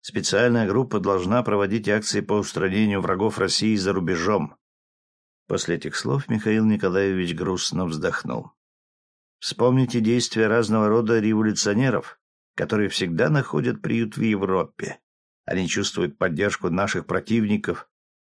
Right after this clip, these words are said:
и уверены в спокойной жизни. Более того, многие из них становятся на путь откровенного предательства.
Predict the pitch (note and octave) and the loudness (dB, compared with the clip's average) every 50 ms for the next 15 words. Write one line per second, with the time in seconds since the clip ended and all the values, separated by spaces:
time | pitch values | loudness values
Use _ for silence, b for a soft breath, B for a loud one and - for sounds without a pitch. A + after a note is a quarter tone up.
0 | _ - A2+ B2+ B2+ A#2+ C3+ C3 C3 A#2+ B2 B2 B2 - - - - G2+ G2 - | _ 0 2 2 4 4 4 2 4 4 2 2 2 0 -4 -4 -4 -4 -2 0
1 | G2+ G2+ F#2+ F#2+ F2+ E2 E2+ E2+ C2+ - - - - - _ _ _ _ _ _ | 2 2 2 2 0 -2 -2 -4 -6 -10 -12 -14 -16 -20 _ _ _ _ _ _
2 | _ _ _ _ - - G2 G#2 A2 A2+ G#2 G2+ A2 G#2+ A2+ G#2+ G#2 G#2 G#2+ G#2+ | _ _ _ _ -6 -2 0 2 2 2 2 2 2 2 4 4 4 2 2 2
3 | G#2+ A2+ G#2+ F#2 F2 G2 A2 A2 - - G2+ G2 G#2 G#2+ G#2+ G#2 G#2 - - G#2 | 2 2 2 2 0 0 0 0 0 0 0 2 2 2 2 2 0 0 0 0
4 | G#2 G2 - G#2+ G#2 G#2+ G#2+ G#2+ - - - G2 G2 F#2+ G2 G#2 G#2 G#2 G#2 G2+ | 0 0 0 -2 -2 0 0 -2 -2 -2 0 0 2 2 4 4 4 4 4 4
5 | G2 E2 - F#2+ G2+ F2 E2 G#2+ A2 G#2 - F#2 D#2 - - - - - G#1 - | 2 0 0 -2 -2 0 0 0 0 0 -2 -4 -4 -4 -6 -8 -8 -10 -12 -12